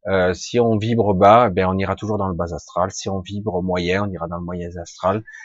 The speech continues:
À nous de prendre un petit peu confiance en soi et d'arriver à se renforcer. Parce qu'en fait, on va où on vibre. C'est aussi simple que ça.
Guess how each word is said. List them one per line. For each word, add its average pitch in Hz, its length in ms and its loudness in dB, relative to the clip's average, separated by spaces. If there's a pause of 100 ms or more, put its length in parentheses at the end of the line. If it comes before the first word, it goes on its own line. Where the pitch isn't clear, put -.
À 107 120 4
nous 120 220 4
de 113 240 4
prendre 120 440 0
un 107 100 2
petit - 140 -14
peu 107 100 -4
confiance 104 520 -2
en 87 120 -6
soi 107 340 2
et 104 80 0
d'arriver 87 420 -2
à 101 60 -4
se - 140 -10
renforcer. - 600 -10 (540)
Parce - 100 -20
qu'en 90 200 -2
fait, 113 280 2 (720)
on 107 140 0
va 117 180 6
où 127 180 0
on 117 80 0
vibre. 90 460 -6 (520)
C'est - 200 -16
aussi 87 220 -10
simple 98 380 -4
que - 120 -8
ça. 87 280 -6